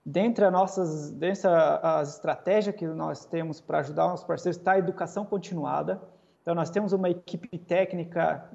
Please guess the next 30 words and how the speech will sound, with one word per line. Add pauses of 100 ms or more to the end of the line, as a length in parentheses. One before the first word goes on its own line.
de
alta
capacitação (420)
que
tem
capacidade
de,
de
treinar,
de
ajudar
de
forma
técnica,
seja
em
programa
de
vacinação, (320)
seja
em
programa
de
manejo
e
bem-estar. (380)
Então,
a
empresa
possui